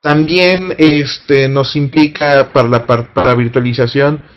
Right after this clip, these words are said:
si estamos utilizando, eh, cores completos o estamos utilizando hyperthreading,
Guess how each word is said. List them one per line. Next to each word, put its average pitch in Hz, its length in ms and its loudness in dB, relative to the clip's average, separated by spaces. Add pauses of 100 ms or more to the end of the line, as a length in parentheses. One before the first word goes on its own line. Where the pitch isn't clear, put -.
(160)
si - 160 -4
estamos 151 360 0
utilizando, 131 1120 2
eh, 107 880 2
cores 135 320 2
completos 139 640 2
o 117 60 0
estamos 117 320 -4
utilizando 117 720 -2
hyperthreading, 131 840 0